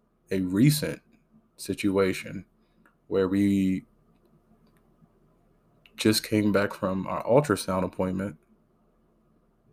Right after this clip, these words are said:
Oh, yeah. Uh, we're having a baby, everybody. How exciting is that?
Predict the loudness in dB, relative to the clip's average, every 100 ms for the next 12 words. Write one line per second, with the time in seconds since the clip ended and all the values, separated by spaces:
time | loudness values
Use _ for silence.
0 | _ _ _ _ 0 4 6 6 4 -4
1 | _ _ _ _ _ _ _ _ _ _
2 | _ _ _ _ _ _ -4 0 4 4
3 | 4 2 0 0 -6 -8 -6 -6 -8 -14
4 | _ _ _ _ _ _ _ _ _ _
5 | _ _ _ _ _ -16 -4 0 2 2
6 | 0 -8 -4 -4 -2 0 0 0 -2 -8
7 | -8 -8 -8 -10 -6 0 0 0 -6